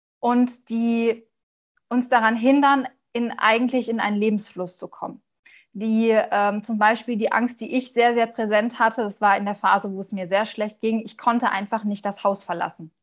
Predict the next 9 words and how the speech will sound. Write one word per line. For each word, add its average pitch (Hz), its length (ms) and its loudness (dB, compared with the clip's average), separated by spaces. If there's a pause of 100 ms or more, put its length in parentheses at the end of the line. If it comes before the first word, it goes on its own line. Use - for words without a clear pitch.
Ich - 60 -8
habe 208 140 4
es 208 100 -10
nicht 277 240 -2
geschafft, 277 440 0 (540)
aus 220 180 2
der 233 160 -4
Tür 339 340 -2
rauszugehen. 175 680 -4